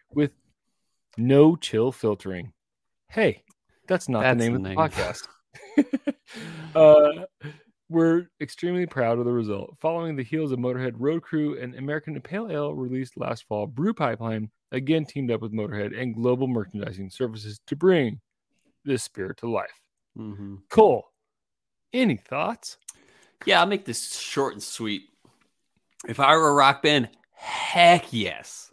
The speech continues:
Speaker 2: I would start a whiskey, uh, brand. No doubt. Uh, but not no doubt, like the, the rock band. Um, but if I were
Speaker 1: Is
Speaker 2: in Ro-, No Doubt, I would convince Gwen Stefani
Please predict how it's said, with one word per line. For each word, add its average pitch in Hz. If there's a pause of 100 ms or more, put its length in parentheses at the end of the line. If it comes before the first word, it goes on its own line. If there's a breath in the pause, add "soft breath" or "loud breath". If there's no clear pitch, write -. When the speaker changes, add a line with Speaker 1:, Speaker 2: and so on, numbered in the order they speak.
Speaker 2:
I 110
would 101
start 92
a 90
whiskey, 85 (300)
uh, 85
brand. - (1080)
No 113
doubt. 95 (540)
Uh, 131
but 147
not 147
no 123
doubt, 101
like 92
the, 87
the 90
rock 92
band. - (640 soft breath)
Um, 92 (1400)
but 135
if 127
I 139
were 139
Speaker 1:
Is 143
Speaker 2:
in 175
Ro-, 123
No 117
Doubt, 95
I 104
would 104
convince 110
Gwen 101
Stefani 95